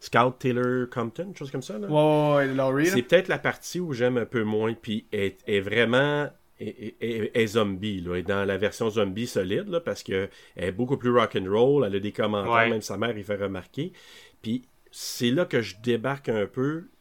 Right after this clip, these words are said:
Speaker 1: parce que normalement, dans un film comme celui-là, tu dois prendre pour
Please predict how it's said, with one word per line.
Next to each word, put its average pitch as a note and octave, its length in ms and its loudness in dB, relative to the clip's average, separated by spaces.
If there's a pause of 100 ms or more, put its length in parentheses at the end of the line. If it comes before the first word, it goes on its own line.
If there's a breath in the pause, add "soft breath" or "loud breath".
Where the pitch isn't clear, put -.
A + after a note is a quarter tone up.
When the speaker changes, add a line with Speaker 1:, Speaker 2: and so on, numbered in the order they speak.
(440)
Speaker 1:
parce G#2+ 240 -10
que C3+ 280 0
normalement, E3+ 520 -4
dans A2 220 -4
un G2 100 0
film C#3 260 -4
comme G#2+ 140 -8
celui-là, G#2 400 -8
tu - 140 -16
dois G2+ 200 -2
prendre C3 360 -4
pour C3 500 0